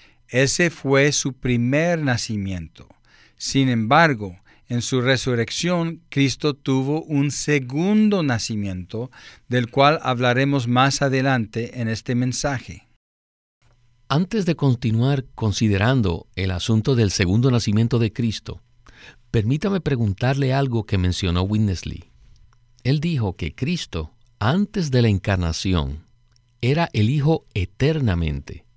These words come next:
Speaker 2: pero que aún no era un hombre. Esto es muy interesante, ¿no le parece?
Speaker 1: Por supuesto que lo es, Víctor. Cristo no llegó a ser un hombre sino hasta la encarnación,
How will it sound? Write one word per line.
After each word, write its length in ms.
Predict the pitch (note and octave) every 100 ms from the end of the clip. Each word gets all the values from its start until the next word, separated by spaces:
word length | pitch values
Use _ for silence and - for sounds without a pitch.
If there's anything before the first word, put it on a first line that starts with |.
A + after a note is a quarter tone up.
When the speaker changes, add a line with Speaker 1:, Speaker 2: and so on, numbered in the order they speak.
| _ _ - -
Speaker 2:
pero 280 | - C3 E3+
que 180 | - G3
aún 400 | C3+ G2+ G2 C#3 _ _
no 280 | - E2+ E2+
era 120 | F2+
un 140 | G#2+ D3+
hombre. 360 | G#3 E3+ E2+ - _ _ _ _ _ _ - _ - - _ _
Esto 260 | - G#2 F3+
es 60 | F#3
muy 180 | D3+
interesante, 800 | A2 G2 E2+ D2+ A#2+ D#3 F2+ D#2+ _ _ -
¿no 120 | E2+
le 100 | F#2+
parece? 500 | D3+ F3+ C3 - - _ _ _ _ _ _
Speaker 1:
Por 200 | - C#3+
supuesto 640 | C3 C#3+ B2 D#3+ D#3+ - F3
que 180 | - C#3
lo 160 | C3
es, 160 | D#3 D3
Víctor. 440 | D3 C3+ - F#2 _ _ _ _ _
Cristo 440 | - E3+ G3+ - F#3
no 200 | E3 E3
llegó 320 | E3 D#3+ D#3+
a 80 | D#3
ser 280 | - D#3+ D#3
un 180 | D3 C#3
hombre 500 | D#3 D3 B2 C3 G#2+
sino 380 | - C#3+ C#3 -
hasta 440 | C#3 C#3 - D#3
la 100 | D3
encarnación, 960 | C3+ B2+ B2+ A#2+ A2+ - - D#3 G#2